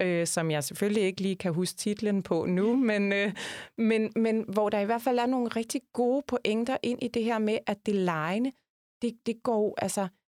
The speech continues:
helt tilbage fra begyndelsen <laughs> af menneskealderen. Det er jo en måde at,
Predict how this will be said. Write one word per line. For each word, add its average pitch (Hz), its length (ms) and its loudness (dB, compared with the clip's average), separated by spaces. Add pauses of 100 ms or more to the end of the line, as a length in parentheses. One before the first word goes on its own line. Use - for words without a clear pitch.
(100)
helt - 240 -4
tilbage 208 680 0
fra 170 360 -2 (340)
begyndelsen 233 680 0 (120)
<laughs> - 160 -4
af 196 80 2
menneskealderen. 190 840 0 (380)
Det 214 60 0
er 208 40 2
jo 214 60 2
en 208 120 2
måde 202 480 2
at, 180 420 2